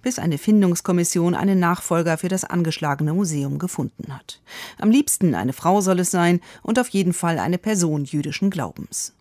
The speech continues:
Und Kulturstaatsministerin Monika Grütters stellte klar, dass das Museum als Kultureinrichtung unabhängig von jedem politischen Einfluss bleiben müsse. Eine Ansage, die freilich erst kam,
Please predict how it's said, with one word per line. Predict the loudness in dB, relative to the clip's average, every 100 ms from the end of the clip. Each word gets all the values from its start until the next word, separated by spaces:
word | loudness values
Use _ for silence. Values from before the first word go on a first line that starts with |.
| -2
Und | 4 4 2 -8 -20 -14
Kulturstaatsministerin | -4 0 0 0 0 2 2 2 2 2 4
Monika | 4 4 0
Grütters | 0 0 0 -2 -4
stellte | -4 -4 -4
klar, | 0 2 2 0 -14 -10
dass | -6
das | -4 2
Museum | 2 4 4 4 2
als | -2 -6
Kultureinrichtung | -6 -4 0 0 0 0 -2 -2 -2 0
unabhängig | 2 2 4 2 2 0
von | 0 0
jedem | 2 0 2 0
politischen | -2 -2 -6 -4 -4
Einfluss | -2 -4 -4 -8 -12
bleiben | -12 -10 -10
müsse. | -10 -12 -16 _ _ _ _ -20 -20 -18 -2
Eine | 0 2
Ansage, | 2 4 4 4 0
die |
freilich | 0 0 0 0
erst | 0 0 0
kam, | 0 2 2